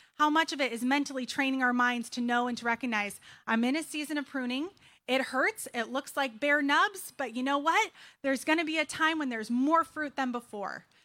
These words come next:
Take heart." Your next fill in, Jesus is the true vine. Abiding in Jesus is the way to bear fruit. And we'll hone on this a little bit more in the next section,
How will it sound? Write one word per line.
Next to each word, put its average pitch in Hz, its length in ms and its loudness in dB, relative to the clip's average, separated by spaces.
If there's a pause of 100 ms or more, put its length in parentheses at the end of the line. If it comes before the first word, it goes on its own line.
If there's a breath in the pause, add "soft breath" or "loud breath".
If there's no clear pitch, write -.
(180 soft breath)
Take - 260 -4
heart." - 360 -6 (2250)
Your 285 80 0
next 294 260 0
fill 294 160 4
in, 247 180 0
Jesus 285 800 0 (580 soft breath)
is 269 320 -2
the 233 140 -8
true 285 680 -2
vine. 208 600 -2 (1700)
Abiding 285 560 4
in 240 120 0
Jesus 233 420 -6
is 233 160 -8
the 240 140 0
way 233 340 -4
to 262 160 -10
bear 220 240 -4
fruit. - 580 -10 (540)
And 240 80 -2
we'll 247 100 2
hone 330 320 2
on 277 200 4
this 233 180 -2
a 247 60 -6
little 233 200 -2
bit 220 120 -4
more 220 240 0
in 214 80 -2
the 202 60 -4
next 202 260 -4
section, 220 420 -6